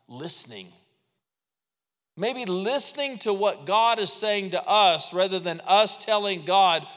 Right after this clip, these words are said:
what he's supposed to be doing. Like, "Lord," and this is a lot of our prayer life, "Lord, I need you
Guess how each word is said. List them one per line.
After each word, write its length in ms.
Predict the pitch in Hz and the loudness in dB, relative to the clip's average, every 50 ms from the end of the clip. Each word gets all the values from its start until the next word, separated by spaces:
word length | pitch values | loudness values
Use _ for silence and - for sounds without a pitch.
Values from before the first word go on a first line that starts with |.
| - - | -14 -4
what 160 | - 175 165 | -2 -2 0
he's 220 | 139 175 202 196 - | 0 0 -2 -2 -2
supposed 440 | - 165 - 180 170 160 143 - | -4 -4 -2 -2 -2 -2 -4 -8
to 40 | 160 | -12
be 140 | 139 143 139 | -10 -10 -6
doing. 320 | 131 135 131 120 101 85 - - - - - _ _ _ _ _ _ _ _ _ _ _ _ _ _ _ _ _ _ _ _ _ _ _ _ _ _ _ _ _ _ _ - | -2 -2 0 0 -2 -6 -10 -16 -20 -20 -20 _ _ _ _ _ _ _ _ _ _ _ _ _ _ _ _ _ _ _ _ _ _ _ _ _ _ _ _ _ _ _ -6
Like, 160 | 127 127 - | -4 -4 -4
"Lord," 440 | 135 135 180 226 262 277 285 285 - - - - - - - _ _ - | -2 4 6 8 10 10 10 8 6 0 -12 -16 -20 -20 -20 _ _ 0
and 280 | - 175 170 160 165 - | 2 2 2 2 0 -2
this 200 | 170 262 269 - | 0 0 0 0
is 100 | 247 196 | -2 0
a 80 | 208 214 | 0 4
lot 240 | 202 214 220 220 | 6 6 6 6
of 80 | 214 196 | 6 6
our 140 | 196 185 170 | 4 4 4
prayer 280 | - - 202 202 185 | 4 2 2 4 4
life, 240 | 170 156 139 127 117 - - 127 | 4 4 4 2 0 -2 -6 0
"Lord, 360 | 139 190 240 269 294 285 277 - - - - - | 6 8 10 12 12 10 8 6 -2 -14 -2 4
I 140 | - 180 175 | 6 6 6
need 280 | 160 160 196 247 262 247 | 6 6 2 2 2 0
you 180 | 269 277 269 | 0 -2 -2